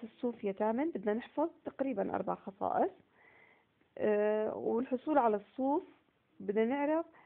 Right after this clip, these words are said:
كيف نحصل على الصوف حسب الخطوات. أول إشي عندنا الخطوة الأولى جز أي حلق الصوف، والخطوة الثانية التصنيف، الخطوة الثالثة التنظيف، الرابعة التجليس،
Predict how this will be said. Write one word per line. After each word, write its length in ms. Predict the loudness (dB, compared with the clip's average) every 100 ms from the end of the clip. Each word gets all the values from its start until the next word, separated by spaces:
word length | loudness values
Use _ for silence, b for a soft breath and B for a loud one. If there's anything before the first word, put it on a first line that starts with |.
| B B _
كيف 600 | 6 8 6 2 -10 -4 -2
نحصل 420 | 0 -2 0 0
على 180 | 2 -2
الصوف 440 | -4 -4 -4 -4 -12 -20
حسب 360 | -4 0 2 0
الخطوات. 460 | -4 -10 -10 -10 -12 b b b b 2
أول 200 | 4 4
إشي 320 | 2 0 0
عندنا 300 | 0 0 0
الخطوة 360 | 0 -4 0 0
الأولى 420 | 2 2 2 2 -4
جز 280 | 0 4 4 2 -4
أي 140 | -2 0
حلق 380 | 0 0 -2
الصوف، 440 | -14 -12 -6 -4 -6 -10 _ _ _ -20 _ _ -20 -20 _ _ _ _ _ _ _ _ _ b b _ -8
والخطوة 720 | 0 0 0 -2 -6 -6 -6
الثانية 600 | -6 -2 0 0 0 -2 -4 b b b b _
التصنيف، 800 | -10 -4 -4 -2 -2 0 0 -4
الخطوة 380 | -6 -8 -6 -4
الثالثة 420 | -4 -2 -2 -2
التنظيف، 800 | -8 -8 -6 -4 -4 -4 -6 -10 -6
الرابعة 460 | -2 2 2 0 -4
التجليس، 640 | -6 -6 -6 -4 -2 -2